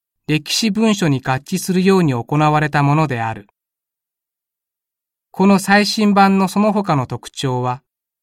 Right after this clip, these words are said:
相互参照聖句、章の前書き、および概要が改善されたことにある。これはすべて、読者が、教義と制約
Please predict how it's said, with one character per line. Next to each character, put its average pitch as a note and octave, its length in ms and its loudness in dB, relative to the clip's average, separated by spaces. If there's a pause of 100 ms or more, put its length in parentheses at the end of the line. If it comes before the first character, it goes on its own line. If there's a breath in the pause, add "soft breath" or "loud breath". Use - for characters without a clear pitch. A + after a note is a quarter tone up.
(420)
相 G#3 340 2
互 G3+ 140 0
参 G3 260 2
照 F#3+ 240 0
聖 F3+ 280 -2
句、 - 280 -16 (840)
章 A#3 340 2
の B2+ 140 0
前 B2 280 -2
書 C3 140 -4
き、 - 300 -12 (840)
お D#3+ 120 0
よ F#3 140 4
び F3+ 120 2
概 F#3+ 260 4
要 G#3 160 4
が G3+ 160 4
改 F#3+ 280 0
善 G3 200 0
さ F#3+ 140 -2
れ F#3 80 2
た F3+ 140 -2
こ F3+ 120 -4
と G3+ 140 -2
に C3 160 0
あ A2+ 100 -6
る。 - 200 -18 (1800)
こ E3+ 140 0
れ F#3+ 100 6
は F#3 160 4
す - 180 -4
べ E3+ 140 0
て、 A2+ 240 -14 (920)
読 G3 220 0
者 C3 200 -4
が、 A#2 200 -10 (1700)
教 A#3 200 4
義 F#3+ 180 0
と C3 140 -8
制 C#3 320 -2
約 C3 440 -4